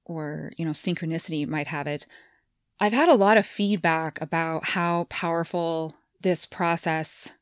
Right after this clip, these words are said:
continues to be for clients that ha-, of mine that have been using it. I had a client that I was on a call with just yesterday that was saying, "I finally see why so-and-so uses Trigger Free so much, because you just feel so good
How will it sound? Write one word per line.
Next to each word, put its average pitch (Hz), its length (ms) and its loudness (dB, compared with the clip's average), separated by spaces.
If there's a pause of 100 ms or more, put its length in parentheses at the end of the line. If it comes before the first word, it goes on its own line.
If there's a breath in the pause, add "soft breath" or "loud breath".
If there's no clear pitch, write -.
continues 240 840 4
to 196 100 0
be 156 440 -2 (340 soft breath)
for 180 140 0
clients 165 320 -2
that 147 100 -6
ha-, 160 160 -8
of 160 160 -6
mine 160 220 0
that 151 100 -4
have 151 140 -6
been 151 100 -4
using 151 360 -4
it. 147 200 -8 (420 loud breath)
I 165 60 -8
had 175 140 0
a 170 40 0
client 165 520 -2
that 165 180 -2
I 160 100 -2
was 160 220 -4 (100)
on 165 140 0
a - 60 -4
call 156 240 -4
with 156 240 -6
just - 200 -4
yesterday 160 380 -2
that 156 120 -4
was - 100 -6
saying, 160 420 -2 (400 loud breath)
"I 165 200 0
finally 180 480 0
see 175 280 -2
why 160 240 -2
so-and-so 170 480 0
uses 160 640 -2 (380 loud breath)
Trigger 160 260 -4
Free 233 180 4
so 233 160 0
much, 160 280 -2
because 156 540 -4
you 190 100 -4
just 185 220 0
feel 196 300 2
so 196 880 4
good 165 520 -2